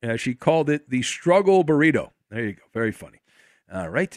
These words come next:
And let's see. Page down here. Page down. Midnight Walker in the Twin Cities. A plus Maller monologue, Ben. I remember, uh, when Carrie Struggle did that last vault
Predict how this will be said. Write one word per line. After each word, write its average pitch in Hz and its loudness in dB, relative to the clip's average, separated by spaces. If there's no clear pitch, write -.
And 131 0
let's 127 -4
see. - -12
Page 151 -2
down 147 -2
here. 143 0
Page 139 -2
down. 135 -4
Midnight 190 2
Walker 175 4
in 147 -4
the 135 0
Twin 151 -4
Cities. 135 2
A 233 6
plus 233 4
Maller 202 4
monologue, 175 4
Ben. 156 0
I 143 -6
remember, 160 2
uh, 139 2
when 139 -2
Carrie 170 0
Struggle 165 0
did 147 0
that 151 2
last 165 2
vault 160 2